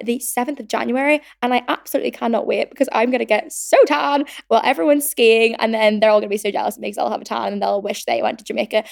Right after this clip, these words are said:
And I've never been to Jamaica before, and I'm so excited, and I can't wait to share my experience in Jamaica because I've only ever heard good things.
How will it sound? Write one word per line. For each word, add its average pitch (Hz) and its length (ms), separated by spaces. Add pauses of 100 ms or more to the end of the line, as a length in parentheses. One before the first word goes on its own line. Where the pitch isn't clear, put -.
(120)
And 311 80
I've 339 60
never 320 160
been 226 100
to 214 80
Jamaica 285 260
before, 302 300 (220)
and 262 80
I'm 247 80
so 247 180
excited, 240 320
and 262 140
I 214 40
can't - 280
wait 220 140
to 302 100
share - 160
my 208 100
experience - 420
in 240 80
Jamaica 214 360
because 285 180
I've - 160
only 339 160
ever - 140
heard 220 240
good 214 180
things. 294 340